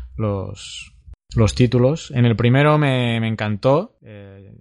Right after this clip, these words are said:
Brian Cox, eh, como os decía, pues es un gran divulgador y el presupuesto se nota porque están viajando por diferentes países de todo el mundo, y en el primero acaban en, creo que es en Kazajistán,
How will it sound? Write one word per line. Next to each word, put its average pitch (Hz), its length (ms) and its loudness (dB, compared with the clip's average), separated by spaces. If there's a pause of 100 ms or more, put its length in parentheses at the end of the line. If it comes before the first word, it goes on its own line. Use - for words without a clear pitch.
(160)
Brian 110 360 2
Cox, - 600 -4
eh, 120 120 -16
como 110 460 -10
os 98 80 -12
decía, 107 340 0
pues 101 260 0
es 101 80 0
un 101 400 0
gran 107 180 2
divulgador 110 640 4
y 120 120 0
el 101 160 -6
presupuesto 104 440 -6
se 104 120 -6
nota 110 280 0
porque 110 200 -2
están 98 320 -8
viajando 101 420 -8
por 101 320 -12 (400)
diferentes 113 880 0
países 120 640 -4
de 101 220 -8
todo 107 220 -6
el 104 80 0
mundo, 120 340 4
y 123 80 2
en 113 80 2
el 104 220 -2
primero 127 580 2 (300)
acaban 127 680 0
en, 98 800 -8
creo 110 160 -10
que 113 80 0
es 110 60 2
en 117 100 4
Kazajistán, 131 840 -2